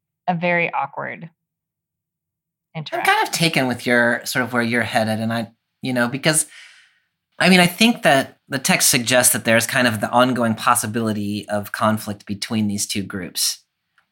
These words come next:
Speaker 2: I was thinking back to that text we read a couple of weeks ago where it said it was the spring and the time when kings go off to war
Speaker 1: Mm.
Speaker 2: and David stayed at home.
Speaker 1: Mm-hmm.
Speaker 2: And so there does seem like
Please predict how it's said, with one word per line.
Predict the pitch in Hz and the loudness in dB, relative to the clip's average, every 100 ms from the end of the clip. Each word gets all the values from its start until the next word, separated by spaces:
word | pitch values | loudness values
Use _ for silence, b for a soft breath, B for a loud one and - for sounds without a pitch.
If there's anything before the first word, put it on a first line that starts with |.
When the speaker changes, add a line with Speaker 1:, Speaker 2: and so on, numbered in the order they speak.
| - | 0
Speaker 2:
I | |
was | 165 | 0
thinking | - 320 339 | 0 -4 -2
back | 214 175 | 2 2
to | 175 | 2
that | 143 | 0
text | 143 135 | 0 -4
we | 139 | -2
read | 127 123 | -2 -2
a | |
couple | 131 123 | -2 -4
of | 117 | -4
weeks | 113 - | -4 -6
ago | 123 127 123 | 0 2 4
where | 120 113 | 2 0
it | |
said | - 123 | 0 0
it | 117 | 0
was | 135 131 | -2 -4
the | 135 | 0
spring | - - 143 147 139 139 | 0 0 2 4 4 2
and | 127 | -2
the | 117 | -4
time | - 131 131 | -2 0 0
when | 120 113 | 0 -4
kings | - 123 120 | -4 -4 -4
go | 117 117 | -2 -2
off | 117 - | -2 -4
to | 113 | -6
war | 117 120 117 117 117 _ _ - | -2 0 2 0 -4 _ _ -6
Speaker 1:
Mm. | 196 196 190 185 | -2 0 0 0
Speaker 2:
and | 147 | -2
David | 123 120 113 | 0 0 -2
stayed | 123 | -2
at | 110 110 | -2 -2
home. | 123 113 | 0 0
Speaker 1:
Mm-hmm. | |
Speaker 2:
And | 131 | 0
so | 180 | 2
there | 175 175 | 2 2
does | 165 262 | 4 2
seem | 339 349 | 2 2
like | 240 165 | 2 0